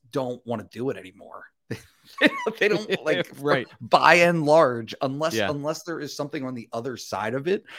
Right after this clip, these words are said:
Speaker 1: some obvious, y-, you know, you just, you really have to be committed to it. And,
Speaker 2: Yeah.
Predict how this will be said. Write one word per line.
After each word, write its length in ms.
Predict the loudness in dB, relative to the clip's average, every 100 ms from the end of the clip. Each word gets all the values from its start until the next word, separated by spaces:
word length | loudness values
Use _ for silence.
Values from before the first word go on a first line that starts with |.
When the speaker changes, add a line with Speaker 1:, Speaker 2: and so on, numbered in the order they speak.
| -18 -8
Speaker 1:
some 280 | 0 0 2
obvious, 760 | 0 0 -2 -4 -4 -6 -14 -16 _ _ _ _ _ _ _ -20 -20
y-, 120 | -20
you 280 | -16 -6 -2
know, 100 | -2
you 120 | -2
just, 260 | -4 -6 -6
you 140 | -4
really 240 | 2 4 4
have 160 | 0
to 80 | -4
be 120 | -8
committed 500 | -6 -6 -2 0 -2 -2
to 200 | -2 -2
it. 220 | -2 -6
And, 340 | -8 -8 -6
Speaker 2:
Yeah. 140 | -4